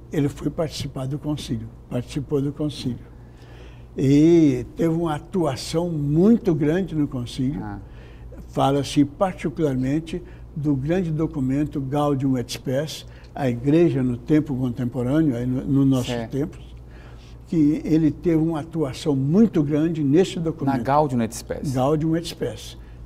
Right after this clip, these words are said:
Speaker 1: É realmente
Speaker 2: Que
Speaker 1: um
Speaker 2: é um
Speaker 1: grande
Speaker 2: documento fantástico.
Speaker 1: pastoral extraordinário,
Speaker 2: Ah.
Speaker 1: documento. E ali a vida de Papa depois mostra muito,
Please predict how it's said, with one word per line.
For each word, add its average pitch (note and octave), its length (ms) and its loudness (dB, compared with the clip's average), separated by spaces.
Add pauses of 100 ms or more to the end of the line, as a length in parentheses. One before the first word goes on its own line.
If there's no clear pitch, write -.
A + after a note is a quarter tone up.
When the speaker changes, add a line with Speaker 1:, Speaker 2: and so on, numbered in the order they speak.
Speaker 1:
É C#3+ 220 -4
realmente D3 600 -2
Speaker 2:
Que F#3+ 60 2
Speaker 1:
um D#3 40 2
Speaker 2:
é C#3 60 4
um D3+ 60 4
Speaker 1:
grande E3 200 4
Speaker 2:
documento C3+ 480 0
fantástico. E3+ 380 -2
Speaker 1:
pastoral D3 420 0
extraordinário, D3 840 -2
Speaker 2:
Ah. D3 40 -2
Speaker 1:
documento. C#3+ 580 -4 (420)
E D#3+ 100 2
ali F#3+ 460 4 (580)
a F3+ 280 -4
vida E3+ 440 2
de C#3 300 4
Papa D#3+ 460 -6
depois C#3 480 -4
mostra D#3+ 580 -2
muito, D3 480 -4